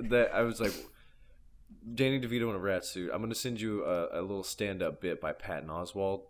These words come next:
That's where I, I was like, I, that's where I heard that was Danny DeVito in a rat suit. He has a story about seeing, uh, again, Fourth of July, seeing a rat at his house and having an exchange with his wife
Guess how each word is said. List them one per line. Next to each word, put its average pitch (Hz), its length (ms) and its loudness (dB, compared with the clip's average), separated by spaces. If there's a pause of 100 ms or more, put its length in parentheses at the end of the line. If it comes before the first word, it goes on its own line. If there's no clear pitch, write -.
(340)
That's 95 260 0
where 98 140 4 (180)
I, - 40 -4
I 87 40 0
was 90 120 -6
like, 90 140 -6
I, 101 100 -2
that's 120 300 -4
where 101 140 2
I 90 40 0
heard 92 260 -4
that 87 300 -2
was 90 180 -6
Danny 92 300 -4
DeVito 90 320 -4
in 87 80 -6
a 90 40 -6
rat 87 300 -4
suit. 82 240 -10 (240)
He - 120 -4
has 127 120 2
a 120 60 0
story 110 440 2
about 101 220 4
seeing, 104 520 -4 (120)
uh, 87 140 0 (140)
again, 107 240 -6
Fourth 101 340 -4
of 117 60 -4
July, 113 440 0 (280)
seeing 123 380 -4
a 107 60 0
rat 95 540 0
at 78 160 -4
his 82 180 -12
house 87 500 -2
and 85 100 -12
having 87 300 -6
an 82 60 -8
exchange 87 540 -8
with 82 100 -12
his 76 160 -12
wife 82 500 -4